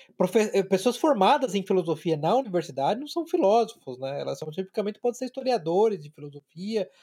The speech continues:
elas podem ser consultores de filosofia, podem ser professores de filosofia, mas elas não criam filosofia, né? Sob esse aspecto, muito mais próximo da filosofia. Certamente, Olavo de Carvalho tem uma filosofia original, né? O Aristóteles, em quatro, Aristóteles, numa perspectiva, é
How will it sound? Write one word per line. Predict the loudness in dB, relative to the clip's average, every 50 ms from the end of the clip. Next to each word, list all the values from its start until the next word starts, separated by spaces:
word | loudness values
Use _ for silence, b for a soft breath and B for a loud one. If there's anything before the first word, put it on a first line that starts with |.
| b b b b b b b
elas | -6 -6 0
podem | 0 0 0 0 -2
ser | -2 -2 -4
consultores | -4 -4 -6 -6 -6 -6 -8 -8 -4 0 2 4 4 4 0
de | -2
filosofia, | -4 -4 -4 -2 -2 -2
podem | -2 -2
ser | -4 -6
professores | -8 -6 -6 -6 -4 0 0 0 0
de | 0
filosofia, | -2 -2 -2 -2 -2 -2 -6 -6
mas | -2 0
elas | 0 0 2 0
não | -4 -6 -8 _ -4
criam | 0 2 4 4 4 4 2
filosofia, | 0 0 -4 -4 -4 -6 -10 -16 -14 -14 -12 -12 -12
né? | -14 -16 -18 -18 -8
Sob | -2 0 2 2 2
esse | 0 2 0
aspecto, | 0 0 2 2 4 4 2 2 2
muito | 0 0 0 2
mais | 2 2 2 2 0
próximo | 2 2 2 2 0 -6 -8 -6 -4
da | -4 -4
filosofia. | -2 -4 -4 -4 -4 -6 -4 0
Certamente, | 0 2 2 2 0 2 2 4
Olavo | 4 4 4 2
de | 0 -2
Carvalho | -2 -2 0 0 0 -2 -2 2
tem | 2 2 2 2 0
uma | 0 -2 -2 -4
filosofia | -2 -4 -4 -4 -4 -6 -6 -6 -6 -4 -4 -2
original, | -2 -2 -2 -2 -2 -4 -4 0 2 4 4 4 4 4 2
né? | 2 2 0
O | 0
Aristóteles, | 0 -4 -4 -4 -4 -4 -6 -8 -20 -20
em | -14
quatro, | -8 -8 -8 -8 -8 -14 -20 -20 -20 -16 -14
Aristóteles, | -12 -10 -6 -4 -4 -4 -6 -8 -12
numa | -10 -10 -10
perspectiva, | -10 -12 -14 _ -16 -20 _ -16 -16 -16 -10 -2 2
é | 4 4 4 4 2 0 -4